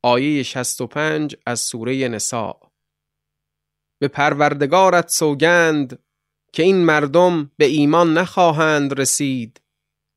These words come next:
مگر آن زمان که در مشاجرات خود از تو حکم جویند و سپس در قضاوت تو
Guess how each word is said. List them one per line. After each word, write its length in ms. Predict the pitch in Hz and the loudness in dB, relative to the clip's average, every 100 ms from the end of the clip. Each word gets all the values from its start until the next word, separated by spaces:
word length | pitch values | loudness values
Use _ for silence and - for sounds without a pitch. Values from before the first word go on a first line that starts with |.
| - | -4
مگر 340 | 139 160 175 | 0 2 4
آن 160 | 175 175 | 4 4
زمان 600 | 147 151 151 170 165 139 _ _ | 2 2 2 2 0 -4 _ _
که 100 | - | -4
در 200 | 151 151 | 0 2
مشاجرات 920 | 160 156 - 160 156 156 165 190 175 156 | 2 0 0 0 2 2 2 2 0 -6
خود 500 | - 175 170 135 - _ - | -2 0 0 -2 -18 _ -4
از 240 | 131 - | -2 -2
تو 160 | 175 156 | -4 -2
حکم 420 | 143 135 120 - | 0 -2 -4 -10
جویند 840 | 120 131 120 120 113 107 98 - _ _ _ _ _ _ - | -10 -6 -2 0 -2 -4 -8 -14 _ _ _ _ _ _ -6
و 80 | 113 | -4
سپس 680 | - 120 147 147 135 - - _ - | -4 -4 -2 -2 -2 -6 -10 _ -4
در 180 | 131 135 | -2 0
قضاوت 680 | 151 139 151 151 180 180 | 0 2 2 2 0 -2
تو 480 | 147 - 170 156 139 | -6 -2 -2 -2 -6